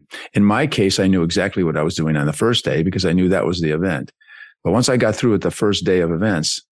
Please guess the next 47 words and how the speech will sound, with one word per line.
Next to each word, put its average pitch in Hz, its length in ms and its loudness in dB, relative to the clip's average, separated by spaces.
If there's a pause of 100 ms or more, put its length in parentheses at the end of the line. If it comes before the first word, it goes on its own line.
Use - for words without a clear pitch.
and 82 100 0
I 82 80 0
won 87 500 2
actually 98 300 0
two 104 200 0
gold 80 180 2
medals, 82 440 0 (140)
uh, 73 340 -2 (100)
one 90 200 -2
in 82 120 2
the, 78 180 0
uh, 71 160 -2 (320)
two - 80 -2
hundred 90 120 2
meter 78 180 2
butterfly 85 560 0 (460)
and 71 360 0
one 80 300 -2
in 76 120 0
the 71 100 0
relay 78 360 2
competition, 73 760 -4 (1120)
I 107 60 0
had 139 100 2
to 131 60 4
get 120 120 4
up 113 80 2
the - 80 2
next 101 240 2
day 104 140 4
and 95 100 2
say, 95 140 2
"Well, 95 200 4
what 110 140 4
event 107 220 2
is 95 100 0
this? 117 320 0
I 92 60 0
mean, 95 160 0
am 92 100 2
I, 90 220 0
am 101 100 0
I 90 80 2
warming 107 340 4
up 92 120 -2
for 98 100 -4
the 82 220 -2